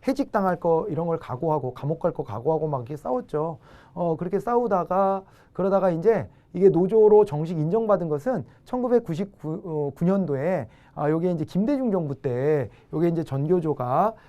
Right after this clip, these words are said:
아, 공식적으로 이제 교원 노조로서, 어, 인정을 받습니다. 어, 그게 이제 최초였는데 이게 이제 시간이 지나서 그 박근혜 정부 때 이게 이제 법 외 노조로 다시 밀려나갔어요.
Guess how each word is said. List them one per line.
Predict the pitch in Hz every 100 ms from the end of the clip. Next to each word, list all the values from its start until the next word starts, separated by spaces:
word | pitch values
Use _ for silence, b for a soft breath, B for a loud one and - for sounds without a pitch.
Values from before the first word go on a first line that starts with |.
| b
아, | 151
공식적으로 | 147 160 170 180 180 165 165 208 233 -
이제 | 131 131 160 220 - -
교원 | - 170 262 247
노조로서, | 165 139 120 107 139 151 196 208 b
어, | 143 139 135
인정을 | 151 180 175 165
받습니다. | 117 - 120 98 113 139 120 b b b
어, | 151 139 143 139
그게 | 165 269
이제 | 269 214
최초였는데 | 208 202 185 160 139 139 135 131 190 202 113 B B
이게 | 180 226
이제 | 214
시간이 | 196 277 277 220
지나서 | 190 147 135 151 247 - b b
그 | 180 175
박근혜 | 147 - 302
정부 | 262 226 156
때 | 185 208 123 b b
이게 | 190 254
이제 | 247 240
법 | - 208 247
외 | 185 220
노조로 | 196 165 196 202
다시 | - 180
밀려나갔어요. | 165 160 226 170 127 120 - 110 -